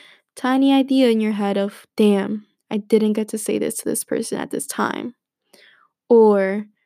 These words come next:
you know, there's this, this little idea then becomes resentment,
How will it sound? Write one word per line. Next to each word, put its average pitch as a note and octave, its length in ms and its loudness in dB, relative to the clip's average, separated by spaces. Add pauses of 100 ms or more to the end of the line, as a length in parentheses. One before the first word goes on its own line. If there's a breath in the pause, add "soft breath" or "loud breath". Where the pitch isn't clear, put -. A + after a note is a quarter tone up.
(300)
you A3 100 -2
know, G3 400 -4 (540)
there's G#3+ 360 0
this, G#3+ 280 -6 (520 soft breath)
this G#3+ 240 -8
little A#3 180 2
idea A3+ 360 4
then A3 180 0
becomes G#3 720 -2 (200)
resentment, G3+ 840 -2